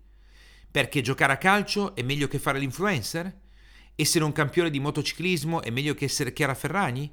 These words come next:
Perché? Pensa attentamente all'ipocrisia delle persone che criticano gli influencer perché secondo loro non fanno un lavoro serio.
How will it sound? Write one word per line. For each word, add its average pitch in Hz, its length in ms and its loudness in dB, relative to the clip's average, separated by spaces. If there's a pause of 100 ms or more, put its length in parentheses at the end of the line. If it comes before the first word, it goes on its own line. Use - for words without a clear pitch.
(100)
Perché? - 460 -2 (880)
Pensa 285 320 4
attentamente 175 1000 0 (460)
all'ipocrisia 160 760 2
delle 120 220 0
persone 190 420 -2
che 110 180 -10 (140)
criticano 117 800 0 (380)
gli 143 100 -4
influencer 233 1080 0 (580)
perché 160 260 -2
secondo 151 380 -2
loro 196 180 0
non 127 160 -2
fanno 160 600 -2
un 104 120 -6
lavoro 101 240 -4
serio. 87 480 -10